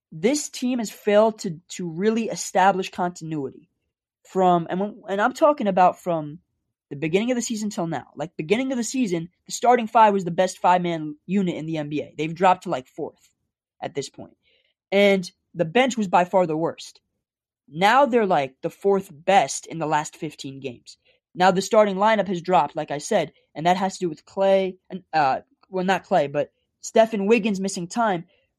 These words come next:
Klay has now actually taken a step forward, but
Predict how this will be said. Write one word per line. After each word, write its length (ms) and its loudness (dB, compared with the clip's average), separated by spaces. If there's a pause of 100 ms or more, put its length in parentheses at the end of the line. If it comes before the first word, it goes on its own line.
(200)
Klay 320 4
has 180 2
now 160 2
actually 360 2
taken 420 -6
a 80 -12
step 220 -6
forward, 480 0 (500)
but 360 2